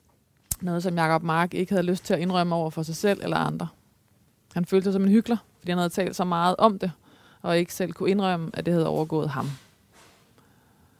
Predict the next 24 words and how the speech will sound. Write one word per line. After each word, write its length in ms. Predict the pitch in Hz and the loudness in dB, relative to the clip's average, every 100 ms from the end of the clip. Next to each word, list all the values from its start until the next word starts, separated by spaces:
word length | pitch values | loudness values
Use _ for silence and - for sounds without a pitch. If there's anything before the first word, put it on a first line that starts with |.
| _ _ _ _ _ _ | _ _ _ _ _ _
Alligevel 480 | 175 180 196 202 185 | -2 0 2 2 2
var 160 | 175 180 | 4 4
diagnosen 500 | 175 180 175 185 196 | 4 0 0 0 -2
en 80 | 180 | 0
lettelse 400 | 175 185 190 180 | 0 0 -4 -4
for 100 | 170 | -2
Jacob 320 | 147 143 151 | -2 -2 -4
Mark, 300 | 156 160 190 - | -4 -4 -6 -8
der 80 | - | -4
også, 400 | 151 156 - - | -4 -4 -8 2
der 80 | 196 | 6
indså 340 | 180 190 185 | 6 4 -2
den 100 | 165 | -4
som 140 | 170 175 | -4 -4
en 80 | 170 | 0
oplagt 380 | 180 185 180 170 - | 0 2 0 0 -2
undskyldning 540 | 196 - 196 165 160 | -4 -4 -6 -6 -6
for 120 | 170 | -4
sin 180 | 160 165 | -4 -6
sygemelding. 580 | - 208 214 190 165 160 _ _ _ _ | -2 0 2 2 -2 -8 _ _ _ _
Han 160 | - 143 | -8 -4
havde 120 | 160 | -2
en 100 | 170 | 0
øjensygdom. 520 | 208 226 226 175 - | 0 2 0 -2 -6